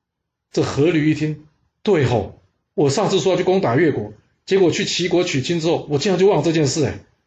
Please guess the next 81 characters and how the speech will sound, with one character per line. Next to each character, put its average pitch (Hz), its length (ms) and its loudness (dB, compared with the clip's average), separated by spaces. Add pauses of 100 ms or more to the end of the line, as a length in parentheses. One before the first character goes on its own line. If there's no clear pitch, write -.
(200)
哎， 120 440 -2 (160)
这 185 120 0
越 185 180 4
国 147 120 4
的 151 60 0
仇 180 120 0
我 156 80 4
还 123 80 2
没 151 120 2
报， 131 460 -4
来 175 240 0
来 185 100 0
来， 170 360 -2 (140)
传 190 220 0
我 175 100 6
的 170 60 4
命 202 140 2
令， 156 260 -2 (100)
准 151 220 -2
备 196 160 4
出 190 140 0
兵 196 300 -2
攻 220 200 0
打 151 180 0
越 180 160 4
国。 127 340 0 (460)
这 196 100 0
一 220 140 -2
旁 180 220 0
伍 196 80 4
子 156 100 0
胥 165 160 -4
听 175 140 -4
到 175 140 0
了， 139 260 -6
他 196 60 0
赶 196 240 -2
紧 160 120 -2
建 175 160 -2
议 165 60 -2
阖 143 60 2
闾 156 100 0
说 156 120 0
：“大 185 180 -2
王， 143 260 -2 (220)
这 - 120 -6
越 233 160 2
国 180 140 4
正 214 160 0
在 214 80 2
办 202 200 0
丧 190 180 2
事 196 160 0
啊， - 180 -4
我 156 140 -2
们 185 100 0
出 214 80 -4
兵 220 160 0
去 214 60 0
攻 214 180 2
打 143 140 0
他， 185 100 0
这， 226 280 0
这， - 140 -16
这 - 140 -2
恐 151 140 0
怕 208 120 2
不 202 80 0
太 220 140 2
吉 175 160 -2
利 202 140 0
吧？ 120 260 -4 (240)
要 233 100 0
不 208 60 2
要 214 80 4
晚 180 180 2
点 202 120 2
再 175 100 2
出 180 160 -4
兵 175 160 2
啊？” 117 220 -4